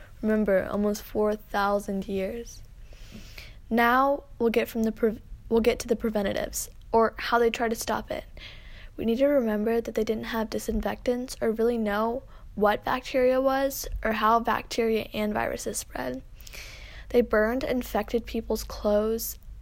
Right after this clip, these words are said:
belongings, and houses, so nothing was contaminated. For being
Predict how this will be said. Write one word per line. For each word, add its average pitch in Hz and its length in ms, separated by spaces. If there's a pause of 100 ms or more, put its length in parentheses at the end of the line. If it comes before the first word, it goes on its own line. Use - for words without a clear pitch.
(140)
belongings, 208 880
and 214 100
houses, - 800 (260)
so - 160
nothing 226 400
was 214 140
contaminated. - 840 (420)
For 269 120
being 254 460